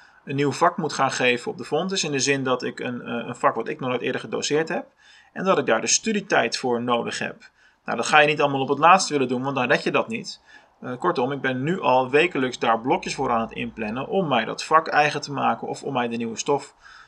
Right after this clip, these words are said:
eh, tot mij te nemen of de, de lesmateriaal te leren, zeg maar. Dus dat is een goed voorbeeld van, kijk ook verder vooruit in je planning. Wat wil je deze maand bereiken? Wat wil je dit kwartaal bereiken? Dan ga je dit ook koppelen aan, eh, aan de doelen die je hebt, persoonlijk, maar ook,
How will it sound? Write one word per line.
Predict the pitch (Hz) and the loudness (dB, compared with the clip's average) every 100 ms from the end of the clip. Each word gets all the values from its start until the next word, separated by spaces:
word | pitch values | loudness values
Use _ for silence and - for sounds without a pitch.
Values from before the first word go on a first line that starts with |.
| _ | _
eh, | - 123 | -12 -8
tot | - 143 | -2 2
mij | 143 127 | 4 4
te | 117 | 2
nemen | 127 123 123 120 | -2 -2 -2 -4
of | 113 - | -8 -8
de, | 120 117 113 113 | -4 -2 -2 -4
de | 113 113 110 113 - _ _ _ - - | -4 -4 -6 -12 -18 _ _ _ -2 2
lesmateriaal | 135 151 151 - 127 120 | 2 4 4 4 2 2
te | 123 | 2
leren, | 117 113 | -2 0
zeg | 120 - | -4 -4
maar. | 104 104 | -4 -4
Dus | 120 - - - - | -4 -6 -10 -18 -4
dat | 156 | -2
is | |
een | 160 | 0
goed | 196 | 0
voorbeeld | - 185 190 - | 4 4 4 4
van, | 165 160 - - - | 6 4 0 -16 -2
kijk | - 180 196 - | 8 8 8 4
ook | 165 170 170 - _ _ _ - | 4 4 0 -16 _ _ _ -16
verder | 117 - 175 196 | -10 2 4 4
vooruit | - 147 151 208 - | 4 6 8 8 4
in | 147 | -6
je | 131 | -6
planning. | - 123 113 113 | -2 -2 -2 -2
Wat | 135 147 | 0 0
wil | 143 143 | 4 4
je | 143 139 135 _ _ _ _ | 4 -2 -6 _ _ _ _
deze | 170 131 135 127 | 0 2 4 2
maand | 131 139 147 - | 6 6 6 2
bereiken? | 123 120 120 - | 2 2 0 -2
Wat | 120 123 | -2 -2
wil | 123 | -2
je | 123 | -4
dit | 113 135 - | 0 -2 0
kwartaal | 131 127 143 120 117 | -2 6 8 8 6
bereiken? | 117 113 113 117 | 2 -2 -6 -8
Dan | 131 | -8
ga | - 143 | 0 4
je | 147 135 | 4 2
dit | 127 | -4
ook | - 143 - | -4 -4 0
koppelen | 151 147 131 131 | -2 0 -2 -2
aan, | 131 123 123 120 - | -2 -2 -2 -6 -12
eh, | 120 | -10
aan | 113 127 | -8 -8
de | 123 120 | -8 -6
doelen | 151 190 143 | -2 0 0
die | 131 | 0
je | 117 | -2
hebt, | 107 - - | -6 -10 -10
persoonlijk, | 131 139 135 135 135 131 | -6 -2 0 -2 -4 -6
maar | 123 110 | -6 0
ook, | 123 120 - | 0 0 -8